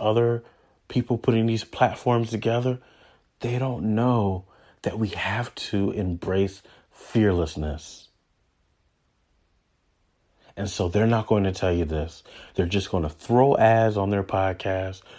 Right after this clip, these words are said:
They're gonna wear their sweatshirts. They're going to make their money, and they're just gonna laugh at you if you don't do what they say do. And I'm here to tell you,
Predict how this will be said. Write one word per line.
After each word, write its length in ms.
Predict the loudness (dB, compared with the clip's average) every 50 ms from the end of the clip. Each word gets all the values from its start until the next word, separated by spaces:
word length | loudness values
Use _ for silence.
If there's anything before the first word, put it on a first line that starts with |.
| -6
They're 120 | -2 0 0
gonna 280 | 2 0 0 0 0
wear 320 | 0 2 2 4 6 6 4
their 180 | 4 4 2
sweatshirts. 880 | 0 0 0 2 2 2 2 2 -2 -4 -2 0 0 2 0 -2 -4 -10 -18 -20 -20 -4 0
They're 100 | 2 2
going 340 | 2 2 2 0 0 0 -2
to 100 | -2 -2
make 320 | 0 2 2 2 2 0 0
their 200 | 2 2 2 2
money, 540 | 2 2 2 2 2 2 2 0 0 -2 -6 -10 -18 -20 -14 -10
and 420 | -6 -4 -4 -2 -2 -4 -6 -8 -6 -2
they're 200 | 0 2 2 2
just 140 | 2 0 0
gonna 240 | 0 0 0 0 0
laugh 400 | 2 2 4 4 2 2 2 0
at 240 | 0 0 0 -2 0
you 220 | 0 0 0 -2 -6 _ _ _ _ _ _ _ _ _ _ _ _ _ _ _ _ _ _ _ _ _ _
if 220 | -8 -8 -6 -2 0
you 160 | 4 4 6
don't 240 | 6 6 4 4 4
do 120 | 4 4
what 180 | 4 4 2 2
they 120 | 0 -2
say 320 | 0 2 4 4 6 4
do. 320 | 4 0 -2 -6 -8 -8 -12 -18 _ _ _ _ _ _ _ _ _ _ _ _ _ _ _ _ _ _ _ _ _ _ _ _ _ _ _ _ _ _ _ _ _ _ _ _ _ _ _ _ _ -10
And 140 | -10 -8 -6
I'm 380 | -4 -4 0 2 2 2 0 0
here 320 | -2 0 2 2 2 2
to 100 | 0 -4
tell 360 | -6 -2 0 2 4 4 4
you, 320 | 2 2 0 0 -2 -4